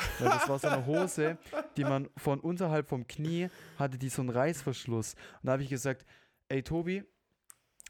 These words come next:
Speaker 1: ich find diese Hosen übelst praktisch, auch wenn ich solche nicht hab."
Speaker 2: <laughs>
Speaker 1: Und also jetzt sind wir mal ehrlich, diese Hosen, die sehen beschissen aus, aber die sind praktisch ohne Ende.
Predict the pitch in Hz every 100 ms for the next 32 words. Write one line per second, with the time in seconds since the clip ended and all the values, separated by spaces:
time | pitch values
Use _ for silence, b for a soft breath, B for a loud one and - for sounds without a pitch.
0 | - - _ - - 156 147 135 127 147
1 | 151 147 156 147 - - 135 - 120 -
2 | 131 160 151 - 139 139 127 127 113 107
3 | - - - - - - - - - 440
4 | - - 370 143 143 - 147 156 - 196
5 | 180 165 165 180 165 139 143 131 170 170
6 | 147 131 117 156 143 135 - - 185 -
7 | 139 117 127 156 - 127 127 123 123 123
8 | - 151 151 151 - 139 127 123 113 110